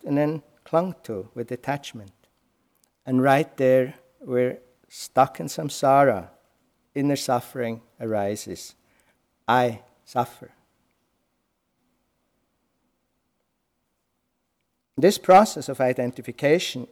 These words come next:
with a seemingly real I and grasping and holding on to this I is called in Pali ditthi or miccha ditthi. It's a mistaken view, mistaken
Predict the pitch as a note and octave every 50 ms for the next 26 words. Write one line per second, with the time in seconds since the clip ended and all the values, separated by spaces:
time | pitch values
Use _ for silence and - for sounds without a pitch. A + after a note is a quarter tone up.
0 | _ C#3 B2+ B2 B2 - - _ _ _ _ _ _ _ _ _ _ _ _ _
1 | _ _ _ _ _ _ B2 - - - - G#3+ A3+ B3+ C4 B3+ A#3 G3+ F3 D#3
2 | C#3 C3+ B2+ B2 - - - C#3 C3+ C#3+ C#3+ C#3+ D3 C#3+ C#3 C#3 - - _ -
3 | B2+ B2+ B2+ B2+ A#2+ A2+ G#2+ G2 F#2+ G#2 - _ _ _ _ _ _ _ _ _
4 | _ _ _ _ _ B2+ A#2+ A#2 A#2 B2 - - _ _ _ _ _ _ _ _
5 | _ _ - C#3 C#3 D3+ F3 F3 - - - E3 F3 F3 D#3+ C#3 B2+ C3 C3 C3
6 | C3 B2+ B2 A#2 B2+ C3+ D3+ E3+ G3 G3+ F#3 - - C#3 B2+ A2+ B2 A#2+ - -
7 | - - C3 A#2+ A#2 A2+ A#2 A2+ A2+ - - D3 C#3 - - - - C3 B2+ C3+
8 | C#3+ D#3+ D#3+ - C#3+ C3+ C3 - C3 B2 A#2+ B2 B2+ B2+ B2 - _ _ _ _
9 | - D3 C#3+ C#3+ _ _ - B2 A2+ G#2 G2+ - _ _ - - A#2 A2 G#2+ G#2+
10 | G#2+ A2+ - _ - C3 C3+ - - - B2 G#2+ G2+ G2+ - _ A2+ G2+ - -
11 | _ - G2+ F#2 F#2 - _ _ _ _ _ _ - - - - _ _ _ _
12 | _ D3+ D3+ E3 E3 - - - - E3 F3+ G3 F#3+ - F3 E3+ D#3+ D#3+ E3 E3+
13 | E3+ D#3+ D3 B2 A#2+ B2 B2 - - - C#3 C#3 C3+ - - D3+ C#3 C#3